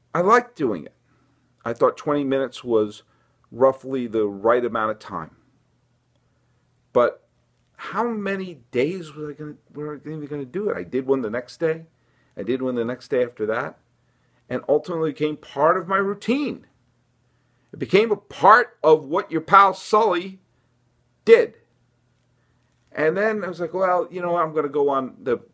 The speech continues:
the off season's beginning." And I was, started to work on a television show that sent me to West Virginia and to Kentucky. But I kept doing it there.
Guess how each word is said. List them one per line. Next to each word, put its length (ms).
the 220
off 240
season's 360
beginning." 640
And 140
I 60
was, 180
started 440
to 40
work 220
on 100
a 60
television 600
show 480
that 220
sent 320
me 120
to 220
West 340
Virginia 580
and 80
to 60
Kentucky. 720
But 100
I 40
kept 240
doing 240
it 100
there. 280